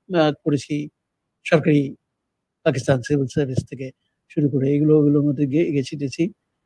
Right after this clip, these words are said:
When I decided যে আমি ফিল্মে যাব, তখন চারিদিকে একটা, আহ, আমার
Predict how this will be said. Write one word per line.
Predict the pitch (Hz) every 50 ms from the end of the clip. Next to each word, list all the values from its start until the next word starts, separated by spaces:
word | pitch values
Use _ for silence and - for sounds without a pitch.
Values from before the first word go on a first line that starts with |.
| _ _ _ _ -
When | 185 208 214 220 214
I | 170 170 165
decided | - - 220 226 220 190 185 165 143 127
যে | 131 - 165 156
আমি | 147 156 156 147
ফিল্মে | - - 156 147 160 170 196 208
যাব, | 175 180 156 127 135 139 196 - _ _ _ _ _ _ _ _ _
তখন | 180 170 160 - 196 190 185 180 -
চারিদিকে | 190 175 180 170 160 160 147 180 180
একটা, | 190 180 - - 170
আহ, | 156 - - _ _ _ _ _ _ - 147 139 -
আমার | 151 156 151